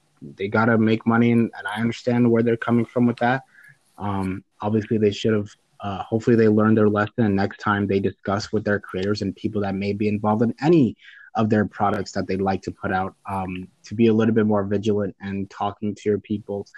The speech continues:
making sure that they're okay with it so they can let, like, make sure that, uh, I feel like it would have been best to have them put their best foot forward, 'cause I remember Patty Jenkins, uh, herself posted a, when she got her deal with the thing. I mean, obviously she didn't talk about her deal, but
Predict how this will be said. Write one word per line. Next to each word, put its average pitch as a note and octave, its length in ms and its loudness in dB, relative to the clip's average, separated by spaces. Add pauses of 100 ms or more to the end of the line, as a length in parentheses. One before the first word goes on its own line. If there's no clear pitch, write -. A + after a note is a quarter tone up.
(480)
making A#2 280 4
sure A2 200 4
that G#2 100 2
they're G#2+ 180 4
okay G#2 300 2
with G#2 160 2
it G2+ 140 0
so G#2+ 120 -2
they B2 200 4
can A2+ 440 4
let, G#2+ 320 0
like, G2 280 -6
make A2 260 0
sure - 180 2
that, G#2+ 280 -2 (920)
uh, G3 280 -8 (420)
I A#2+ 120 0
feel C#3+ 180 2
like B2+ 200 2
it C3 60 0
would B2 120 6
have A#2 100 2
been A2 260 2
best A2 300 0
to G#2+ 180 2
have A2 260 -2
them A2+ 140 2
put A2 160 -2
their G#2+ 100 2
best G#2 240 0
foot A2 160 -4
forward, G#2+ 280 0
'cause G#2+ 120 -2
I G#2 60 2
remember G#2+ 400 4
Patty G#2+ 280 0
Jenkins, G#2 540 -2 (720)
uh, G#2 180 0
herself A2 560 0
posted A2 440 2
a, G#2+ 200 0
when G#2+ 220 2
she A2 320 2
got G#2+ 220 0
her G#2+ 160 2
deal G2+ 240 0
with G2+ 140 -4
the - 80 -20
thing. G2+ 220 -6
I G2+ 80 -2
mean, G#2 140 0
obviously G#2+ 380 0
she G#2 140 -2
didn't G2+ 160 0
talk G2 160 -4
about F#2 160 -6
her F#2 80 -6
deal, F#2 240 -8
but F2+ 220 -12